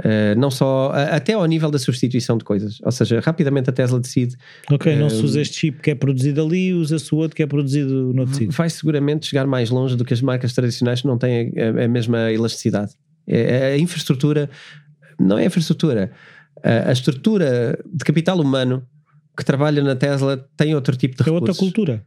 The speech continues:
Speaker 1: É outra cultura empresarial e, portanto, vai reagir muito mais rápido, eh, do, do que as outras marcas. Na minha opinião, isto vale o que vale, não, não, não vale muito, é a minha opinião. <laughs> Ahm,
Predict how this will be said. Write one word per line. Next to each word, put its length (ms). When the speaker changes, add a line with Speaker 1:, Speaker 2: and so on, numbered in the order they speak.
Speaker 1:
É 140
outra 220
cultura 500
empresarial 600
e, 100
portanto, 260
vai 140
reagir 280
muito 140
mais 200
rápido, 420
eh, 200
do, 160
do 220
que 100
as 80
outras 220
marcas. 300
Na 80
minha 240
opinião, 420
isto 220
vale 140
o 40
que 80
vale, 240
não, 220
não, 220
não 60
vale 160
muito, 360
é 80
a 20
minha 180
opinião. 280
<laughs> 460
Ahm, 800